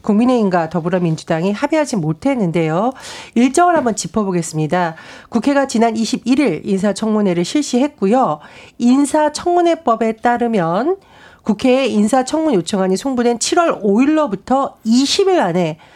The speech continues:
청문 보고서를 정부에 보내야 하니까 어제가 마지막 날인데 결국은 불발이 된 겁니다.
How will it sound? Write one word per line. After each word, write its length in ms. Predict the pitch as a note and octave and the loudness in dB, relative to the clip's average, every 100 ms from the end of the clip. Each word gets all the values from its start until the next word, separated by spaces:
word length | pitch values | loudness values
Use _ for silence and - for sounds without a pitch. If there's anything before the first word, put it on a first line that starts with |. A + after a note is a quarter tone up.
| - - | -18 -8
청문 400 | D#4+ D#4 D4+ A3 | -2 0 0 0
보고서를 600 | F3 F#3+ F#3 F#3 G#3 B3 | 0 0 0 -2 -2 -2
정부에 340 | E3+ E3+ G3 | 0 0 0
보내야 400 | - E3+ G3 G#3+ | 0 0 0 0
하니까 600 | G3+ D#3+ - A#3 A3+ E3 - - - - | 0 -2 -2 -2 0 -4 -8 -20 -20 -6
어제가 580 | F3+ F3+ F#3+ F4 G4 D#4+ | 0 2 2 2 2 2
마지막 420 | E3+ F3 F#3 F3+ | 0 0 0 0
날인데 480 | D#3+ D#3 D3+ E3+ A#3 | 0 -2 -2 -2 -2
결국은 560 | F#3 D#3+ E3 A#3 D4 - | -2 -4 -2 -2 -4 -4
불발이 540 | F#3 F3+ G#3 G3 F3+ | -2 0 0 -2 -4
된 180 | D#3+ F3+ | -2 -2
겁니다. 440 | F3+ E3+ D3+ D3+ | 0 -2 -4 -6